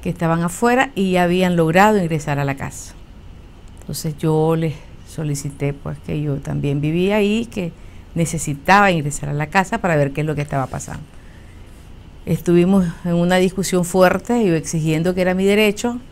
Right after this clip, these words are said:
y por fin me dejaron entrar. A la casa se quedaron afuera unos cinco o seis y adentro habían otro tanto, ¿verdad? Pero con la condición, me dejaron entrar con la condición de que me sentara en la sala,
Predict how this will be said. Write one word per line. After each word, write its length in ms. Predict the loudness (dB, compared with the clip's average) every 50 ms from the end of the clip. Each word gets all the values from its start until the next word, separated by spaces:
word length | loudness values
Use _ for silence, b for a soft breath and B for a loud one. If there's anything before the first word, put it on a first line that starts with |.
| B B B B B B B -10 -8
y 60 | -6
por 160 | -4 -2 -2
fin 220 | -2 -2 0 0 0
me 80 | 0
dejaron 340 | 0 0 0 0 0 0 0
entrar. 360 | 0 -2 -2 -2 -4 -4 -6 -8 -12 -18 -20 B B B B B B B B
A 80 | 0 2
la 160 | 2 2 4
casa 560 | 4 4 4 4 4 0 -2 -2 -2 -2 -4 -6 -12 -8
se 160 | -6 -6 -4
quedaron 340 | -2 0 0 0 0 0 -2
afuera 400 | -2 -2 -2 -2 0 2 2 2
unos 280 | 2 0 0 -2 -4 -4
cinco 420 | -4 -4 -4 -4 -4 -6 -6 -6
o 40 | -6
seis 480 | -2 0 0 2 2 0 -2 -6 -8 -6
y 100 | -4 -2
adentro 400 | 0 0 0 0 -2 -2 -2 -2
habían 260 | 0 0 0 0 0
otro 260 | 0 0 -2 -4 -8 -8
tanto, 400 | -6 -8 -8 -8 -10 -14 -16 -18 -18 -18 -18 -18 -18 -18 B B B B B B B B B B B B B B -12 -10
¿verdad? 280 | -4 -2 0 0 -2 -2 -6 -14 -20 -6 0
Pero 400 | 4 4 6 6 6 6 4 4
con 160 | 2 2 2
la 100 | 2 2
condición, 540 | 2 2 2 2 2 0 0 2 2 2 4
me 80 | 2 2
dejaron 380 | 2 2 2 2 2 2 2
entrar 480 | 0 -2 -2 0 2 4 4 2 2 -2
con 240 | -6 -4 -2 -2 0
la 80 | 0
condición 420 | 0 -2 -2 -2 -2 0 0 0 0
de 140 | 0 0 0
que 100 | 0 0
me 140 | 0 0
sentara 500 | -2 -2 -4 -4 -6 -2 2 4 4 4
en 80 | 4 2
la 120 | 2 0
sala, 400 | 0 2 2 2 2 0 -4 -6